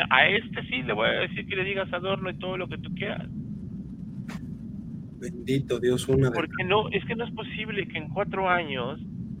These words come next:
Speaker 1: no haya hecho nada y salga y diga, "Elimínenlo,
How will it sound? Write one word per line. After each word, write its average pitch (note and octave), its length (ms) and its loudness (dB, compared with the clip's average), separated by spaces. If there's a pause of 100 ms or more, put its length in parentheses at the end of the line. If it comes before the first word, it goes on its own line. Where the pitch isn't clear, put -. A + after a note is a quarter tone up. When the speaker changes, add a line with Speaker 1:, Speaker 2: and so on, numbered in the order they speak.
(440)
Speaker 1:
no D#3 140 6
haya A#3 300 6
hecho G3+ 200 0
nada F#3+ 280 4
y A3+ 120 -2
salga G3+ 240 4
y G#3 80 4
diga, F#3+ 380 4 (920)
"Elimínenlo, F#3+ 720 4